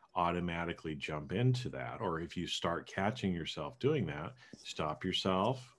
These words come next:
you know, breathe, try to get present, go through some of these cognitive question asking, like, you know, Kathy just did, and, and realize that, you know what,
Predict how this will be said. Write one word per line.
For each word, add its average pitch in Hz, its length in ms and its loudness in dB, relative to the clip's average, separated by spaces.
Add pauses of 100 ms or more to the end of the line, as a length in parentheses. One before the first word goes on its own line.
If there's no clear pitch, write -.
(120)
you 82 120 -4
know, 76 140 -2
breathe, 101 800 8 (500)
try 85 160 -2
to 82 100 0
get 76 200 -4
present, 101 800 4
go 85 160 2
through 90 220 0
some 87 240 2
of 82 80 0
these 78 140 -2
cognitive 85 840 -2
question 87 560 0
asking, 92 640 2
like, 78 240 0 (240)
you 82 80 -8
know, 76 100 -4
Kathy 85 360 -2
just 80 340 -4
did, 82 540 4 (680)
and, 92 400 4
and 92 240 0
realize 85 640 6
that, 87 240 2
you 95 80 4
know 92 140 6
what, 95 400 4